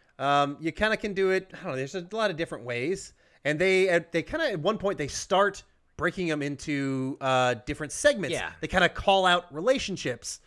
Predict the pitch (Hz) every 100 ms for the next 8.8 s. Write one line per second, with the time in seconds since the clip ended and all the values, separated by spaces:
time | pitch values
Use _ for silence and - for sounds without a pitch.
0 | _ _ _ - 143 147 147 151 135 131
1 | 127 110 113 117 110 127 120 110 131 247
2 | 240 123 170 151 143 160 170 175 170 196
3 | 185 185 185 185 180 180 175 190 185 185
4 | 175 170 156 - 185 196 190 170 196 190
5 | 190 170 170 175 190 196 - - 294 -
6 | 269 247 - 208 185 156 226 151 135 139
7 | 139 185 170 151 156 165 160 170 156 170
8 | 165 185 160 190 190 180 185 175